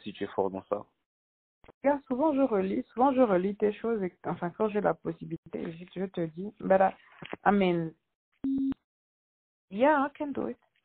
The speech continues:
Speaker 1: Ok, d'accord, d'accord, y a pas de problème. Donc on, on pourra faire, on pourra faire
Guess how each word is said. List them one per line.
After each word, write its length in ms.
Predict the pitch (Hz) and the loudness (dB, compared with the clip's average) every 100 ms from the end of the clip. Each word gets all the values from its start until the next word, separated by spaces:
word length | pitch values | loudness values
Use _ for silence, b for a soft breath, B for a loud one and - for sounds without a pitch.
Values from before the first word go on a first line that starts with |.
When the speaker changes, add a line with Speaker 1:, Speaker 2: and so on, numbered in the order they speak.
| _ _ - | _ _ 2
Speaker 1:
Ok, 260 | 180 - | 2 0
d'accord, 380 | 160 135 - - _ _ - | -8 -8 -6 -10 _ _ -18
d'accord, 280 | - 180 | -10 -8
y 20 | 156 | -8
a 60 | |
pas 160 | - - | -6 -8
de 40 | |
problème. 380 | - - 135 202 - - | -8 -12 -8 -10 -12 -18
Donc 180 | - | -10
on, 140 | 131 131 | -10 -8
on 100 | 139 131 | -10 -10
pourra 240 | 113 113 | -8 -8
faire, 240 | - 110 107 - | -6 -8 -8 -12
on 120 | 117 | -12
pourra 220 | - 101 | -10 -10
faire 200 | - 101 | -8 -10